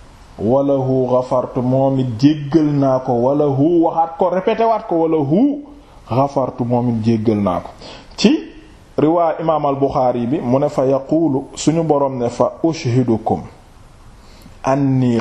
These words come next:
qad ghafartu lahum." Maa ngi leen di seede loo ko ne jéggal naa leen ñoom ñépp.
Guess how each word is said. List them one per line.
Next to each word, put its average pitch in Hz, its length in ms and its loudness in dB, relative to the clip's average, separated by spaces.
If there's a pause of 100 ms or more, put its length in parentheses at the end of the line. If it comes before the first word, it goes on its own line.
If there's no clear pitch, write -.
(100)
qad 123 240 -2
ghafartu 120 720 -2
lahum." 104 300 0 (580)
Maa 151 240 2
ngi 180 100 -2
leen 175 260 0
di 156 100 2
seede 151 600 0 (420)
loo 147 220 2
ko 151 160 -2
ne 143 100 0 (100)
jéggal 151 380 2
naa 139 220 0
leen 135 180 0
ñoom 139 200 2
ñépp. 196 160 2